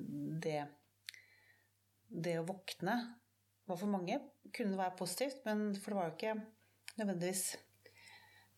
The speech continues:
ehm, det var ikke nødvendigvis det å dø som var man ønsket.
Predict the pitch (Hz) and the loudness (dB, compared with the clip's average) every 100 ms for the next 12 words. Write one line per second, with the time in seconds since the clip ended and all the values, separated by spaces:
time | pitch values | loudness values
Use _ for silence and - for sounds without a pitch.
0 | _ - 185 180 175 160 170 180 175 175 | _ -2 0 0 -2 -2 -4 -2 -2 0
1 | 202 185 156 175 175 - 175 165 175 170 | 0 0 0 0 -2 -2 0 2 2 0
2 | 170 165 202 214 - 185 175 175 175 - | 2 2 2 0 0 2 2 0 -4 -14
3 | _ _ _ _ _ _ - - - - | _ _ _ _ _ _ -20 -18 -16 -18
4 | - - 285 190 190 262 | -20 -4 0 0 0 -2